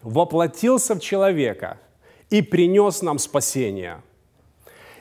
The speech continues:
Иисус Христос — самый драгоценный подарок в вашей жизни. Дорогие друзья и партнеры,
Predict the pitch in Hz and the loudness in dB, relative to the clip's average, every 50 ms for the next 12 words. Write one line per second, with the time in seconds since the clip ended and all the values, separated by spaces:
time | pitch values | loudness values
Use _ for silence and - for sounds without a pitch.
0 | _ _ 220 208 196 180 - - - 285 302 285 - - 247 254 214 - - - | _ _ 4 4 4 4 2 2 2 2 2 2 2 0 0 0 0 -2 0 2
1 | 233 214 - - - - - - 269 285 302 285 285 294 269 - - 147 143 185 | 2 2 2 2 -2 -2 0 0 2 2 2 0 0 0 -2 -4 -2 2 4 4
2 | 185 185 165 165 165 - - - - - 247 262 262 240 233 226 226 226 - - | 4 4 4 0 0 0 0 -2 0 0 0 0 0 2 2 0 0 -2 -4 -2
3 | - 151 151 135 135 165 196 214 226 226 226 220 208 - - - _ _ _ _ | -2 -2 0 2 2 4 4 4 4 2 -2 -4 -6 -10 -18 -20 _ _ _ _
4 | - 113 117 135 147 143 151 - - 160 147 135 113 113 120 123 110 101 98 101 | -8 -6 2 4 4 4 4 0 -2 -4 -2 -2 -2 -2 -2 -2 -2 -4 -6 -8
5 | 95 90 - - _ _ _ _ _ _ _ _ _ _ _ _ _ _ - - | -10 -12 -14 -16 _ _ _ _ _ _ _ _ _ _ _ _ _ _ -20 -20
6 | - - - - - - 143 151 175 208 214 185 214 262 269 247 202 214 220 214 | -20 -20 -20 -20 -10 2 6 6 6 6 4 2 0 0 0 0 2 2 2 2
7 | 175 170 202 185 165 135 110 - 131 135 - 185 185 185 185 226 220 214 202 156 | 0 0 0 0 0 0 -2 -4 -6 -2 0 0 0 0 -2 0 2 2 2 2
8 | 117 92 - | 0 -2 -6